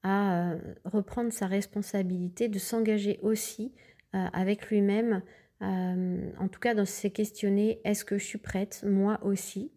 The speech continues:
voilà, à m'accompagner ? » Et, euh, de savoir que dans un accompagnement, parfois, on peut aussi vivre, bah, des inconforts, ce qui est normal.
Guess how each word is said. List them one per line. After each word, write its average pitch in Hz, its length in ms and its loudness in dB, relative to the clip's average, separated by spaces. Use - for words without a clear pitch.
voilà, 190 300 -2
à 190 100 0
m'accompagner ? » 208 880 2
Et, 214 340 4
euh, 180 380 0
de 190 240 0
savoir 214 600 0
que 190 120 -2
dans 190 220 0
un 196 100 2
accompagnement, 190 840 0
parfois, 202 680 0
on 196 140 2
peut 190 160 2
aussi 196 300 -2
vivre, 202 440 2
bah, 185 140 0
des 190 180 4
inconforts, 202 600 0
ce - 120 -14
qui - 100 -2
est 190 40 4
normal. 196 540 2